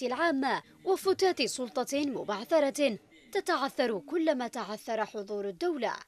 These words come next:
لا يبدو المشهد الحزبي في اليمن على ما يرام منذ الانقلاب على العملية السياسية بالعملية المسلحة التي ضربت العمل الحزبي، وحولته من عمل حزبي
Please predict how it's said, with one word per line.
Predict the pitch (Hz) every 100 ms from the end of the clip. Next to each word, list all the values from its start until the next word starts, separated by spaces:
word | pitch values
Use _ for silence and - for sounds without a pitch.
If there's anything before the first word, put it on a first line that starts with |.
| _ _ _ -
لا | 339
يبدو | 359 381 208
المشهد | 196 175 196 262 226
الحزبي | 262 262 220 180 247 208 233
في | 294
اليمن | 226 240 269
على | 262 175 233 226
ما | 226
يرام | 240 285 339 254 - _ _ -
منذ | 277 254
الانقلاب | 294 339 359 349 381 247
على | 175 208
العملية | 196 226 233 254 240 208
السياسية | 196 - 233 240 233 294 254 320 349
بالعملية | - - 233 226 240 254 262
المسلحة | 226 226 381 320 294 - 247 - _ _ 480
التي | 359 - 254
ضربت | - 233 240 226 240
العمل | 208 214 220 202
الحزبي، | 180 208 180 320 285 - _ _ _ _ -
وحولته | 247 - 349 370 392 277 214
من | 180
عمل | 190 240 233 247 285
حزبي | - 175 - 240